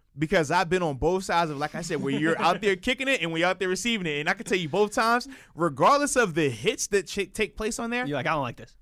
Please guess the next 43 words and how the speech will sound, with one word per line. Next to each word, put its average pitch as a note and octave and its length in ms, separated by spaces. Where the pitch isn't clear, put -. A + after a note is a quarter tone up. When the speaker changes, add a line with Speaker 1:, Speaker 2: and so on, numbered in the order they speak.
Speaker 1:
you're A#3+ 160
just A3+ 180
like, F3+ 180
"Yo, E3 280
I C3 100
don't D3+ 100
really C#3 180
feel C#3 140
prepared." A#2+ 420
Or E3+ 80
you're G#3 160
like, E3 320
Speaker 2:
<laughs> - 60
Speaker 1:
"I D3 100
hope D#3+ 160
they D#3 80
don't D3 140
kick C#3 160
it C3 80
to C3+ 100
me G#2+ 240
because C3 460
the B2 160
way D3+ 240
this E3 180
ball D#3+ 300
is D#3+ 80
coming F3 300
off E3+ 180
right E3 160
now E3 220
and D3+ 100
I C#3 60
know D#3+ 180
this E3 100
guy's E3+ 220
trying E3+ 140
to C3+ 80
knock D#3+ 280
me E3 200
out E3+ 260
is D3 160
wacky." - 420